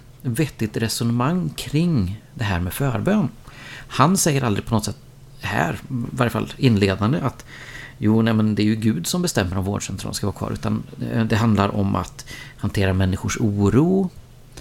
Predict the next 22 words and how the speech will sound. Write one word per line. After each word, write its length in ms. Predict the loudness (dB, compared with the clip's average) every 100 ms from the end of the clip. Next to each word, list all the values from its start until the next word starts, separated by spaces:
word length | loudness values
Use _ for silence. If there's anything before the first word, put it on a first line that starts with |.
| -20 -20 -10
Det 100 | -4
handlar 160 | -2 -2
om 40 |
att 80 | -2
samla 440 | -2 0 2 2
människor. 520 | 2 2 0 -2 -2 -4 -12 -20 -20 -18 -18 -14 -8
Och 80 | -4
sånt 80 |
där. 80 | 0
Och 60 | 2
det 60 |
är 20 | 2 0
väldigt 300 | -2 0 -2
vettigt, 380 | -4 -4 -6 -6
tycker 160 | -4
jag, 120 | -4 -4 -10 -14
sagt 240 | -8 -6
av 60 | -4
honom. 200 | -4 -4 -10 -18 -20 -18 -12 2
Eh, 280 | 6 6 2 -4 -12 -6
man 80 |
fortsätter 460 | 0 2 2 -2 -6